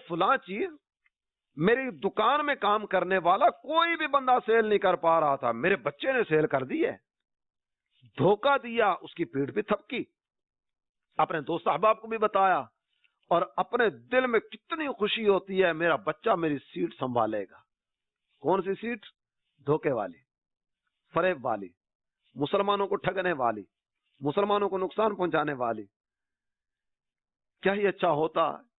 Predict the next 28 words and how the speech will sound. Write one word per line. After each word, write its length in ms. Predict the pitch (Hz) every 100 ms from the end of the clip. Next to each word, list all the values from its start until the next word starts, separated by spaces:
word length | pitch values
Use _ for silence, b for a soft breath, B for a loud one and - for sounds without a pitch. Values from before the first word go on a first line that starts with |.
| -
کہ 80 | 151
نظر 560 | 139 127 135 185 220
رب 320 | 170 170 180 165
کی 120 | 151
رضا 300 | 135 131 127
کی 140 | -
طرف 260 | - 101 98
ہوتی۔ 260 | 90 87 _ _ _ _ _ _ _ _ _ _ _ - 226
یہ 60 |
دھوکے 560 | 208 - 143 151 262 285
کی 100 | 262
دنیا، 600 | 139 175 214 226 202 - _ _ _ _ -
فریب 440 | 254 302 330 294
کی 80 | 254
دنیا، 500 | 190 233 240 226 175 - _ _ _ -
اس 200 | 269 -
میں 140 | 311
کچھ 440 | 294 - 339 - 320
بھی 200 | 330 285
نہیں 300 | 254 233 202
ہے 160 | 170 139 -
سوائے 340 | - 190 220 220
اندھیرے 580 | 185 123 156 208 214 180
کے، 260 | 170 151
سوائے 420 | 135 208 226 220
تاریکی 540 | 202 180 175 170 170 156
کے، 300 | 160 147 131
سوائے 680 | _ 190 196 226 233 196